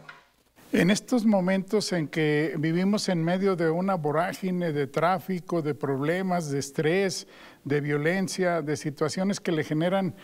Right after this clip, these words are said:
a la gente intranquilidad y, y también vivimos en medio de un mundo competitivo donde hay que salir todos los días, eh, a trabajar y a competir muy fuerte, ¿qué importancia tiene que recurramos a la Hatha Yoga?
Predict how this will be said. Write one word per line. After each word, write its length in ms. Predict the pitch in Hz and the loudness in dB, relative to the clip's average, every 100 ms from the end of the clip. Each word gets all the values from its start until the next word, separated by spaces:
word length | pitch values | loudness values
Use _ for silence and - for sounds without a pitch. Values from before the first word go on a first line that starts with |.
| - - | -20 -4
a 100 | 147 | 0
la 100 | 147 | 0
gente 340 | 139 180 170 196 | 0 -4 0 0
intranquilidad 1120 | 175 160 165 151 165 156 147 151 165 185 175 165 | 0 0 0 -2 -2 -2 2 2 2 0 -4 -4
y, 480 | 139 135 135 139 139 - - - | -2 0 -2 -4 -8 -20 -14 -6
y 120 | 143 | -2
también 380 | 151 143 170 202 | 0 2 2 2
vivimos 380 | 175 185 190 170 | 2 2 0 0
en 140 | 147 | 0
medio 320 | 160 180 180 | 0 2 2
de 80 | 165 | 2
un 80 | 175 | 0
mundo 300 | 175 185 190 | 0 0 -2
competitivo 920 | 175 156 139 147 147 135 156 185 185 | 0 -2 -2 -2 -2 -4 0 0 2
donde 280 | 160 147 165 | 0 0 -2
hay 100 | 175 | 0
que 140 | 185 | -4
salir 360 | 190 165 175 170 | -2 -2 -2 -2
todos 300 | 180 180 175 | -2 0 0
los 160 | 139 | -2
días, 400 | 151 180 160 - - - - - | 0 0 -2 -8 -16 -20 -14 -4
eh, 260 | 143 151 - | -2 0 -2
a 120 | 143 | -2
trabajar 440 | 139 143 127 170 | 0 0 0 0
y 80 | 180 | 0
a 60 | 180 | -2
competir 500 | 165 143 139 175 175 | -4 -4 -2 -2 -2
muy 160 | 180 | -2
fuerte, 560 | - 175 170 175 185 156 - - - _ | 0 0 0 0 0 -2 -12 -20 -20 _
¿qué 140 | - 196 | 0 0
importancia 840 | 208 196 165 180 185 180 190 - | 2 0 0 0 -2 -2 -2 -2
tiene 400 | 175 175 175 170 | -2 0 0 -2
que 140 | 160 | -2
recurramos 720 | 135 131 139 135 156 165 147 156 | 0 0 0 0 0 -2 -2 -2
a 80 | |
la 180 | 127 127 | 0 0
Hatha 180 | 123 127 | -2 -2
Yoga? 320 | 131 135 107 | 0 -2 -2